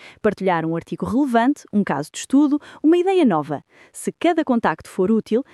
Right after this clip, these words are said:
a persistência é vista como profissionalismo, não como incómodo. A quarta questão que surge é: a minha empresa vende para o consumidor final, B two C. O outbound funciona para mim? É mais difícil e menos comum.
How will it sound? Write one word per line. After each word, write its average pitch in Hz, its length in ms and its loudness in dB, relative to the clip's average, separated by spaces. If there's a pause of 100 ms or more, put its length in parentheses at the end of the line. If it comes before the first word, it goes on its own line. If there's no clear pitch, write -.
(140)
a 359 120 0
persistência 277 720 -2
é 294 100 2
vista 240 320 -2
como 202 340 0
profissionalismo, 269 920 0 (100)
não 196 320 2
como 196 240 -2
incómodo. 139 500 -2 (680)
A 185 80 -6
quarta 208 380 -2
questão 165 300 -4
que - 100 -10
surge 262 380 -2
é: 165 200 0 (340)
a 285 80 2
minha 392 240 4
empresa 311 420 0
vende 277 360 0
para 294 140 2
o 277 40 -2
consumidor 269 520 0
final, 202 540 0
B 214 240 -2
two 220 140 -8
C. - 280 -10 (360)
O 254 160 0
outbound 269 480 2
funciona 277 600 -2
para 247 160 -2
mim? 240 160 -2 (720)
É 403 120 -2
mais 392 220 -2
difícil 277 500 -2
e 247 80 4
menos 220 220 0
comum. 180 320 0